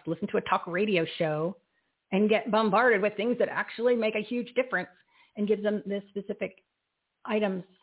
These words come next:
take action, and encouraging them to work with other people, listen to other people's shows,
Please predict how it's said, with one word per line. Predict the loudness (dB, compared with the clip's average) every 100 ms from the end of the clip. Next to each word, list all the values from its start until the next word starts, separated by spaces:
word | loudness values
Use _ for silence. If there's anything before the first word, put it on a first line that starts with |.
| _ _
take | -2 0
action, | 0 -2 -2 -2 -4
and | -4
encouraging | -4 -2 0 0 -2 -2
them | -2 -4 -6
to | 0
work | 0 2
with | 0
other | 0 -2
people, | -4 -2 -2 -2 -2
listen | -2 2 0
to | 2 2
other | 2 2
people's | -2 -2 -4 -2 0
shows, | 2 2 0